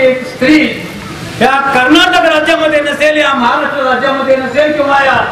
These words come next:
देशामध्ये सुद्धा चुकून सापडणार नाही. अशा या महिला आमदारांना मला एक विनंती करायची आहे तुम्हाला की येत्या बारा तारखेला आता सांगितल्याप्रमाणे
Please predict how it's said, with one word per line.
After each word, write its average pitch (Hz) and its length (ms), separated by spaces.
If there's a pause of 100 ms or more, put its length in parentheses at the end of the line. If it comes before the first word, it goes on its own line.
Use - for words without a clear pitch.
(320)
देशामध्ये 339 680
सुद्धा 311 200 (960)
चुकून 302 360
सापडणार 294 480
नाही. 294 200 (240)
अशा 233 280
या 254 160
महिला 233 420
आमदारांना 240 800 (320)
मला 226 260
एक 254 140
विनंती 330 420
करायची 311 260
आहे 302 160
तुम्हाला 277 400 (360)
की 254 120
येत्या 262 300
बारा 254 340
तारखेला 254 480 (320)
आता 285 300 (100)
सांगितल्याप्रमाणे 285 880